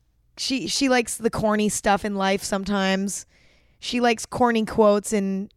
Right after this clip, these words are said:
stuff. Corny Pinterest quotes. Like, that's her thing. That's her forte. She loves that.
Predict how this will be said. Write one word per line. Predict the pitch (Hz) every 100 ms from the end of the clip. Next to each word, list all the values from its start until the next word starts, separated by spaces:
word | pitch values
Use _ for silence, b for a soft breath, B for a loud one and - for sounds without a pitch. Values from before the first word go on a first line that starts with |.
| _ _
stuff. | - - 208 196 - - _ _ _ _ _ _ _ _ _ _ _ _ _ _ -
Corny | - 240 233
Pinterest | 233 226 240
quotes. | - 233 214
Like, | 240 214
that's | 233 -
her | 226
thing. | - 196 202 -
That's | 214
her | 233
forte. | - 208 196 196 - b -
She | 247
loves | 240 220
that. | 190 180